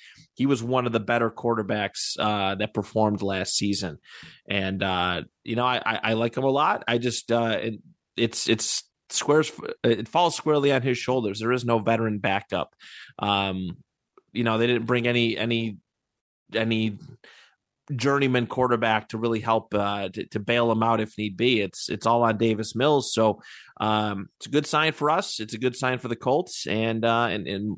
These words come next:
and, you know, what, th-, what they could do. This would be a nice, uh,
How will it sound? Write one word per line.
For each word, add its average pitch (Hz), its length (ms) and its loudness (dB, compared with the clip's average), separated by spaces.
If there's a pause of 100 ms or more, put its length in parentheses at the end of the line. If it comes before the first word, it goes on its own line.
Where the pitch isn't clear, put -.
and, 107 300 -2 (640)
you 110 80 -4
know, 120 120 0
what, 117 180 0
th-, - 120 -6
what 117 140 0
they 123 100 4
could 113 160 -2
do. 123 200 0
This 113 160 -6
would 123 100 -6
be 139 100 2
a 131 40 0
nice, 139 340 0
uh, 127 220 2